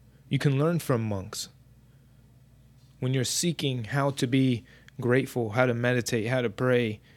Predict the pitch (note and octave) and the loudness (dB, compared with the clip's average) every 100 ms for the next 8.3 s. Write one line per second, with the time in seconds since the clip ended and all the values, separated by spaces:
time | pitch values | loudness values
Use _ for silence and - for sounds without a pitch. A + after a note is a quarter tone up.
0 | - - - C3 C3+ - - F#3 F3 D3+ | -20 -14 -6 -2 0 2 0 -2 -2 0
1 | A#2 A2+ C3 A#2+ A2+ A2 F#2+ - - - | 2 2 2 0 -2 -4 -6 -10 -20 -20
2 | - - - - - - - - _ - | -20 -20 -20 -20 -20 -20 -20 -20 _ -4
3 | B2 B2 A#2 A2 - - D#3+ F3+ G#2+ - | -2 -2 -4 -6 -10 -4 0 0 -2 0
4 | B2+ - - C#3+ - G2+ G2 - - _ | 0 0 -2 -2 -4 -8 -8 -14 -18 _
5 | - - - - - _ - - - _ | -20 -20 -20 -20 -20 _ -20 -20 -20 _
6 | - - _ - - - _ - - - | -20 -20 _ -20 -20 -20 _ -20 -20 -20
7 | _ - - B2+ C#3+ D3 C#3+ B2 C#3+ E3+ | _ -20 -2 0 2 2 2 2 0 0
8 | D3 C3+ | 0 -2